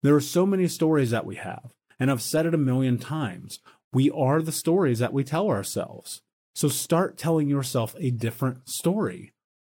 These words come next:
You owe it to yourself. You owe forgiveness to yourself for shit that you didn't do.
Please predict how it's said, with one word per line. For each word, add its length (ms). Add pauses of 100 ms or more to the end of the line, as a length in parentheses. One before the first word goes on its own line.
(120)
You 300
owe 200
it 160
to 120
yourself. 760 (380)
You 240
owe 380
forgiveness 640
to 160
yourself 640
for 140
shit 380 (220)
that 140
you 480
didn't 500
do. 380